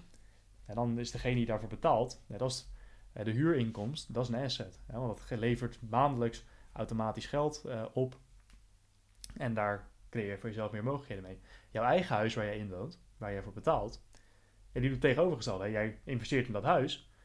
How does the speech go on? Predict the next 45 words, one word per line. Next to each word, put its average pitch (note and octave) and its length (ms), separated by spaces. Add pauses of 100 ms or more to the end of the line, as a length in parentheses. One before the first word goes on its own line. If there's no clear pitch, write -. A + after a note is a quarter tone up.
(280)
maar A#2+ 100
vervolgens C#3 420
ben C3 120
jij C3+ 120
zelf F3+ 260
degene B2+ 280
die B2 260
dat A#2+ 160
huis C3 460
aan - 140
het A#2 100
betalen E3+ 360
is. G#2 80
En A2+ 80
jouw A2 340
portemonnee C3 520
wordt B2+ 160
elke D#3 200
maand B2 320 (260)
automatisch C3 360
een C#3 60
stukje B2+ 260
kleiner, D3+ 440 (440)
eh, - 140 (260)
daardoor, G2 380
hè, B2+ 100
met, B2 200
met A#2 140
dezelfde A#2+ 380
hoeveelheid. A#2+ 280
Want G2 120
je A2 60
hebt G#2+ 220
dezelfde, A2 500 (540)
eh, - 120
hypotheeklasten G#2+ 880
per G2 100
maand. F#2 320 (180)
Eh, A2+ 100 (220)
en A2+ 160
toen - 0
dacht B2+ 140
ik D3+ 60
bij C#3+ 80
mezelf, C#3 300